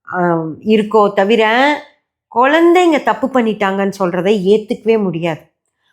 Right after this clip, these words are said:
ஒரு குழந்தை என்ன பண்ணிட்டு இருக்குன்னு சொல்லி ம், அந்த அப்பா அம்மா கண்டிப்பா தெரிஞ்சுக்கணும். புரிஞ்சதுங்களா? சாதாரணமா குழந்தை ஸ்கூலுக்கு போச்சு, ஒருத்தரை அடிச்சிருச்சு, இல்ல ஒ-, உதைச்சிருச்சு, ஒரு கடையில போய் ஒரு மிட்டாய் எடுத்துருச்சு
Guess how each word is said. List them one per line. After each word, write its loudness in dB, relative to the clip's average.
ஒரு 2
குழந்தை 0
என்ன 0
பண்ணிட்டு -2
இருக்குன்னு -4
சொல்லி -2
ம், -4
அந்த -2
அப்பா -2
அம்மா -2
கண்டிப்பா 0
தெரிஞ்சுக்கணும். -4
புரிஞ்சதுங்களா? 2
சாதாரணமா 2
குழந்தை 0
ஸ்கூலுக்கு -4
போச்சு, -4
ஒருத்தரை 0
அடிச்சிருச்சு, 0
இல்ல 2
ஒ-, 2
உதைச்சிருச்சு, -2
ஒரு 0
கடையில 0
போய் 4
ஒரு 4
மிட்டாய் 0
எடுத்துருச்சு 0